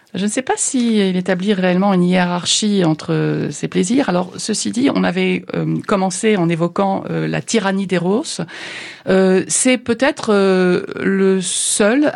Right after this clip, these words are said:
euh, si je me souviens bien, qui, dans les dialogues, est effectivement, euh, désigné comme un tyran, et ce, à plusieurs reprises. Euh, donc, en ce sens-là, on pourrait considérer que, euh, le désir érotique pour Platon, s'il faut établir une hiérarchie,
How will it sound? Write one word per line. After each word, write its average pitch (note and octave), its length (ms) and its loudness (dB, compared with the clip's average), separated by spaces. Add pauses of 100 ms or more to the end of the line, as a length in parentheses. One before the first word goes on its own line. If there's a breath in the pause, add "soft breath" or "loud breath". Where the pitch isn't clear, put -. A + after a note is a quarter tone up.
euh, F3 460 0
si F3+ 240 -4
je F3 80 0
me F#3+ 60 4
souviens F#3+ 280 0
bien, G3 320 0 (400 loud breath)
qui, G#3+ 220 0
dans G3 180 0
les G3+ 100 -2
dialogues, G3 400 0
est G3 120 -4
effectivement, G#3+ 880 0
euh, F3+ 140 -2
désigné G3 480 0
comme G3 160 0
un F#3+ 100 0
tyran, G#3 640 0
et F3+ 180 0
ce, A3 380 0
à F3+ 100 -4
plusieurs G3 340 -2
reprises. F3 520 -4 (600 loud breath)
Euh, E3+ 640 2 (100)
donc, G#3 280 0
en G#3+ 60 2
ce G#3 140 -4
sens-là, G#3 460 -2
on F#3 80 -4
pourrait G3 220 -4
considérer G3 580 -2
que, G3+ 480 0
euh, E3+ 300 0
le E3 160 -2
désir F#3+ 340 0
érotique F3 360 -2
pour E3 100 -6
Platon, E3+ 320 0
s'il C4+ 220 -4
faut F3 260 0
établir F3+ 400 -2
une E3+ 60 0
hiérarchie, F#3 640 -4